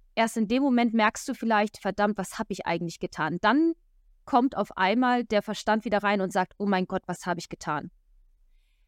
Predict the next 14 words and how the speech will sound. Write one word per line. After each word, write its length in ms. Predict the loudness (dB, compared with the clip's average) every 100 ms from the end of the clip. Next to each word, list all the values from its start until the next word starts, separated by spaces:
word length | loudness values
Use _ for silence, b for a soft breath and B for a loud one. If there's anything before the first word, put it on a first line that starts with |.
| _ _ _ _ _ _ -4
Die 140 | -4
Aufgabe 640 | 2 2 2 2 4 4 2
ist 300 | -6 -6 0
ja 120 | 0
daran, 680 | 2 2 2 0 0 0 0 _ _ _ -4
das 300 | -4 -4 -12 _ _ _ _ _ -2
in 120 | 2
Etappenschritten 1400 | 2 -2 -2 0 2 0 0 -6 -8 -2 -2 0 0 0 _
früher 380 | -10 -2 2 0
zu 160 | 0 -2
merken, 580 | 2 2 0 -8 -10 -12 _
in 240 | 0 0 2
diesen 340 | 0 0 0
Situationen. 920 | 0 -4 0 -2 -2 -2 0 0 -2